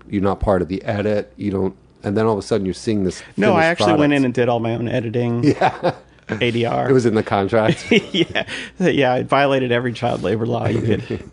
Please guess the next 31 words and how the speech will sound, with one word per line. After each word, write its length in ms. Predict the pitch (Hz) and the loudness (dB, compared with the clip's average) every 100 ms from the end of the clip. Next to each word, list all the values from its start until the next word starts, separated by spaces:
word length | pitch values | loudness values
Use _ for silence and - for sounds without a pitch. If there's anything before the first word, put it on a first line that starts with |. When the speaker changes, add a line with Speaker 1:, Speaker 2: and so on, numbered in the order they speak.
| - - | -20 -20
Speaker 1:
<laughs> 320 | - - - | -20 -20 -8
Speaker 2:
Um, 460 | - 110 - - 120 - - | -2 -2 -4 -8 -12 -18 -2
Speaker 1:
But 120 | 151 | 2
it 60 | 143 | 4
must 220 | 175 170 | 2 2
have 80 | 135 | 2
been 120 | 113 | 2
a 60 | 104 | 2
big 240 | 107 98 | 2 -2
deal 240 | 107 120 107 | 2 2 2
'cause 240 | 98 82 | 0 -2
you're 160 | 113 135 | -2 0
just 220 | 113 113 | 0 2
on 120 | 95 | 0
set 260 | - 101 - | 2 -2 0
filming 500 | 110 95 90 87 - | 0 0 0 -2 -6
scene 300 | - 110 92 | -4 -2 0
by 140 | 82 | -2
scene, 460 | 80 - 120 110 98 | -4 -2 0 0 -2
part 240 | - 87 | -2 -2
by 120 | - | -4
part. 320 | 90 104 101 - - - - | -4 -2 -2 -4 -16 -14 -2
Then 100 | 110 | 2
all 80 | 104 | 2
of 60 | |
a 20 | |
sudden 240 | 95 107 92 | 0 -2 0
you 100 | 92 | 0
watch 300 | 90 92 - | 0 -2 -4
this 220 | 87 - | -8 -8
finished, 720 | - 98 95 92 - - - | -4 -2 0 -2 -10 -18 -20